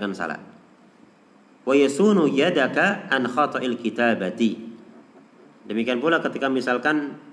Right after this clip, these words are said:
baca kitab itu. Baca kitab, kalau dia tahu ilmu nahwu, nah, maka dia nggak akan salah. Demikian pula akan menjaga, eh, tanganmu dari kesalahan saat menulis.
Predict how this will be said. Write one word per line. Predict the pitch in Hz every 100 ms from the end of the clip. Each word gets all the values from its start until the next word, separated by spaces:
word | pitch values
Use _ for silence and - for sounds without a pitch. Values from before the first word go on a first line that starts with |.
| -
baca | - 104 101 123
kitab | 123 - 135 110
itu. | 95 - - - _ _ _ _ _ - _ _
Baca | 104 98 113
kitab, | 120 156
kalau | 143 123
dia | 139
tahu | 127 123 123
ilmu | 117
nahwu, | 113 98 107 156 220 - -
nah, | 87
maka | 104 135
dia | 151 156
nggak | 120
akan | 120
salah. | 101 82 - - - - - - - - -
Demikian | 117 135 147 139
pula | 165 175 147
akan | 147 175 190 156 127
menjaga, | 143 143 127 123 151 156 156 160 165 - - - - - - - -
eh, | 123 135 135
tanganmu | 143 139 131 123 165 175
dari | 117 120 120
kesalahan | 117 113 110 139 143
saat | - 120 117
menulis. | 117 107 101 101 -